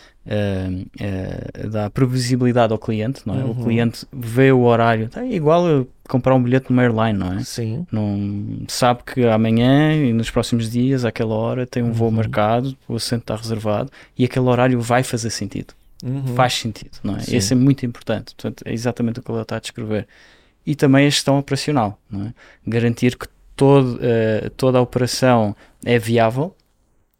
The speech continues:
Speaker 1: eh, dentro
Speaker 2: Exato.
Speaker 1: daqueles horários, não é? Porque operar helicópteros em ambiente urbano é complexo, eh, e portanto ele também faz essa parte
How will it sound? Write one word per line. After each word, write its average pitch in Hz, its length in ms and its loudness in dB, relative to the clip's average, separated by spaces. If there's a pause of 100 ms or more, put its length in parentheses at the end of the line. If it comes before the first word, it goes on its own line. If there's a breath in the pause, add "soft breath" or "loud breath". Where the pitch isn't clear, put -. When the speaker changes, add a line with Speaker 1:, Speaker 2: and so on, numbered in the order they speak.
(120)
Speaker 1:
eh, 113 240 0
dentro 117 120 2
Speaker 2:
Exato. 113 160 2
Speaker 1:
daqueles 117 220 0
horários, 104 400 0
não 101 140 -2
é? 113 180 -4
Porque - 240 -16
operar 117 540 0
helicópteros 113 680 -2
em 117 60 -2
ambiente 113 320 -2
urbano 110 400 -2 (640)
é 123 80 0
complexo, - 600 -2 (500 loud breath)
eh, 107 500 0
e 107 140 -6
portanto 117 340 -6
ele 113 180 -4
também 117 240 -2
faz 117 240 -2
essa 117 200 -6
parte 117 240 -6